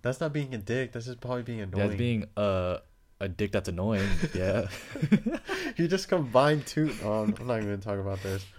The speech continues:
Speaker 2: God, dude, you dickness, man. I swear. I was so nice until I met you. I was the
Speaker 1: What the
Speaker 2: sweetest
Speaker 1: hell is that
Speaker 2: person.
Speaker 1: supposed to mean?
Speaker 2: I don't know. You tell me.
Speaker 1: Dude,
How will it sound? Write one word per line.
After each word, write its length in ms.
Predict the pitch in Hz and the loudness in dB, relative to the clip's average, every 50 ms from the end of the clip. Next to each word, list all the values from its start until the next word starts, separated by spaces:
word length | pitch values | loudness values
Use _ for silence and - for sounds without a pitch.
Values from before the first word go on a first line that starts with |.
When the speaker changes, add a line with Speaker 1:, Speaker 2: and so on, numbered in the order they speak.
| - - - - - - - - - | -20 -18 -14 -12 -12 -12 -12 -12 -12
Speaker 2:
God, 200 | 98 98 92 98 110 117 | -12 -12 -14 -14 -18 -18
dude, 140 | - - 107 | -16 -16 -14
you 240 | 107 101 113 110 98 95 | -14 -14 -14 -16 -16 -14
dickness, 500 | - - 110 - - 127 - - 104 - | -14 -14 -14 -14 -14 -14 -14 -14 -14 -14
man. 300 | - - - - - - - - | -16 -16 -16 -16 -16 -16 -14 -14
I 40 | - | -14
swear. 420 | - - - - - - - - 104 - | -14 -14 -14 -12 -12 -12 -12 -14 -14 -8
I 80 | - 107 | -4 -2
was 140 | 110 110 98 | -2 -2 -2
so 160 | - 110 101 | -2 -2 -2
nice 300 | 87 85 85 85 82 - | -2 -2 -4 -4 -4 -6
until 200 | 90 80 - 85 | -8 -8 -6 -6
I 60 | 82 | -6
met 260 | 78 78 78 78 - - | -6 -6 -8 -8 -6 -6
you. 240 | 87 82 82 82 - - - - - _ _ - _ - - _ _ - - _ _ - - | -6 -6 -6 -8 -10 -14 -20 -20 -20 _ _ -20 _ -20 -20 _ _ -20 -20 _ _ -16 -10
I 40 | - - | -8 -4
was 20 | |
the 40 | 131 | -4
Speaker 1:
What 40 | 151 | -4
the 40 | 196 | -4
Speaker 2:
sweetest 380 | - - 90 90 190 92 90 - | -4 -4 -2 0 0 0 0 -2
Speaker 1:
hell 80 | - 185 | -2 -2
is 120 | - 82 | -2 -2
that 60 | 82 - | -4 -4
Speaker 2:
person. 80 | 85 80 | -4 -4
Speaker 1:
supposed 300 | 80 80 170 170 156 - | -4 -4 -4 -4 -6 -6
to 80 | 151 147 | -8 -6
mean? 400 | 139 135 127 117 107 98 92 92 98 95 - - - - - - - - | -6 -6 -6 -6 -6 -8 -8 -10 -12 -16 -20 -20 -20 -20 -20 -20 -14 -10
Speaker 2:
I 80 | 85 | -8
don't 160 | 82 80 78 76 | -8 -6 -6 -6
know. 120 | 78 78 78 | -6 -6 -6
You 120 | 78 76 | -6 -8
tell 200 | 71 - 85 85 | -8 -8 -8 -8
me. 320 | 78 76 78 78 78 76 73 - - - - - _ _ - - - _ - - - - - - - - - - - - - - - - - - - - - - - - - - - - - - - - - - - - - - - - - - - - - - - - - - _ _ - - - _ - - - _ - - - - - - - - | -6 -6 -6 -6 -8 -8 -12 -14 -20 -20 -20 -20 _ _ -20 -20 -20 _ -20 -20 -20 -20 -20 -20 -20 -20 -20 -20 -20 -20 -20 -20 -20 -20 -20 -20 -20 -20 -20 -20 -20 -20 -20 -20 -20 -20 -20 -20 -20 -20 -20 -20 -20 -20 -18 -18 -18 -18 -20 -20 -20 -20 -20 -20 -20 -20 -20 -20 _ _ -20 -20 -20 _ -20 -20 -20 _ -20 -18 -16 -16 -14 -14 -10 -8
Speaker 1:
Dude, 220 | - - - 466 | -4 0 0 0